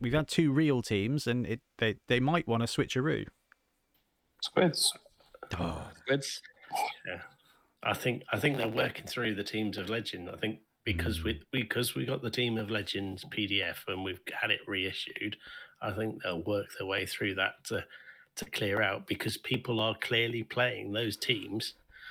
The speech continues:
Speaker 4: already, and we know what G W likes to do, switch the positionals up slightly. You have to buy some more minis. That's what G W like.
Speaker 1: <laughs>
Speaker 3: I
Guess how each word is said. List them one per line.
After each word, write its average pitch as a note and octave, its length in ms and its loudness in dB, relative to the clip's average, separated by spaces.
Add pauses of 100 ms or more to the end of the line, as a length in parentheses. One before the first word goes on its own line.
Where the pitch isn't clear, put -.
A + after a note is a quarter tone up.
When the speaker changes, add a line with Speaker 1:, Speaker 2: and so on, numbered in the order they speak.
(440)
Speaker 4:
already, G#2 580 0 (100)
and G2+ 340 2 (120)
we G2+ 160 0
know A2 400 4
what C3 220 -4
G A2+ 160 0
W G#2+ 340 -4
likes - 200 -4
to - 140 -4
do, C#3 160 0
switch - 420 -2
the G2+ 60 -8
positionals G2+ 560 -2
up - 200 -6
slightly. B2+ 560 2
You G#2 200 -4 (100)
have - 200 -4
to - 80 -10
buy G2+ 240 -4
some G2+ 240 -4
more A2 160 0
minis. A#2 480 -2 (340)
That's - 240 -8
what A#2 160 -8
G A#2 220 -4
W B2+ 300 -2
like. F3 260 -4 (320)
Speaker 1:
<laughs> - 600 -4
Speaker 3:
I D#3+ 100 6